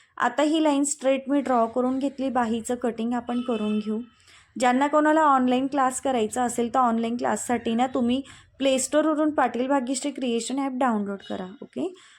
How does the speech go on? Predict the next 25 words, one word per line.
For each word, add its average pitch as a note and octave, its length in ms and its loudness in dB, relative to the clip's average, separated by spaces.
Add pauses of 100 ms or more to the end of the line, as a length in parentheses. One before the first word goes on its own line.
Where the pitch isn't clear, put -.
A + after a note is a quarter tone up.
(120)
आता B3 200 2
बाहीची C#4+ 480 2
उंची C#4+ 360 0
चार B3 300 2
इंच A#3+ 260 -2
आहे. G#3+ 320 -2 (380)
मग C#4 200 2
बाहीच्या C4+ 460 2
उंचीमध्ये B3+ 560 0
एक A3+ 320 -4
इंच A3 180 -4
प्लस B3 440 -6
केलं, G#3 320 -4 (500)
पाच D4 280 2
इंचावरती A3 680 0
एक A3 120 -8
मार्किंग G3 480 -6
केलं. F#3+ 340 -10
सेम D4+ 300 -2
दुसऱ्या D4 320 0
बाजूलाही A#3 580 0
करा. G#3 280 -6 (720)
पट्टीने C#4 500 2
लाईन C#4 220 2
स्ट्रेट A#3+ 380 -2